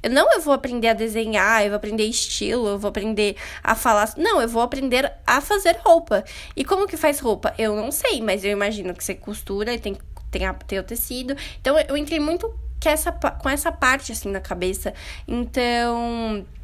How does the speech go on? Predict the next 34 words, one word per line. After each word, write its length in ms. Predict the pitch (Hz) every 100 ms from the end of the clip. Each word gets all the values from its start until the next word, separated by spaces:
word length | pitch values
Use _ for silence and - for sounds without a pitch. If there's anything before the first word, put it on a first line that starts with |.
| - - - - -
eu 120 | 220
olhava 280 | 226 254 262
muito 240 | 262 269 285
mais 140 | 277
pra 100 | 254
parte, 300 | 277 233 -
tipo, 320 | - 233 196 -
eu 80 | 220
sabia 240 | 247 233
que 80 | 277
existe 220 | 254 262
um 40 | 277
manequim, 640 | 247 262 - 254 247 233 220
pra 120 | 262 277
que 120 | 294
que 120 | 285
funciona, 600 | - 285 277 226 220 220
como. 300 | 220 254 254 - - - - - -
Eu 140 | 240
entrei 260 | 277 285 311
mais 380 | 302 262 285 339
nesse 160 | 339
sentido 640 | - 302 302 - 247 233 277 - -
e 80 | 247
nunca 220 | 254 285
pensando, 340 | 330 285 277 247
"Ah, 140 | 254
vou 100 | 247
aprender 300 | 226 240 226
tendência", 840 | 226 226 220 226 285 415 - 330 339 - - -
ou 180 | 226
eu 120 | 226 233
vou 120 | 240
aprender, 800 | 226 240 233 220 226 220 208